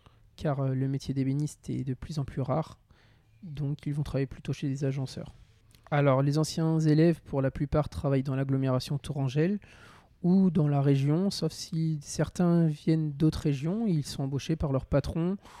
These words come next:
ou généralement, ils ont fait leur période de formation, euh, à l'époque, euh, quelques années avant, quelques mois plus tôt.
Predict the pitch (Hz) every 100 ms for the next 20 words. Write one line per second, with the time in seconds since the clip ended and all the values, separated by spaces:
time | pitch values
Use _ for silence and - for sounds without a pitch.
0 | - - _ _ 170 170 160 151 139 143
1 | 170 175 147 - 160 143 156 143 143 -
2 | 139 135 - 160 170 139 127 - - -
3 | _ _ _ - 135 131 135 156 - 127
4 | 120 139 - 139 131 135 131 139 151 135
5 | 143 139 - 139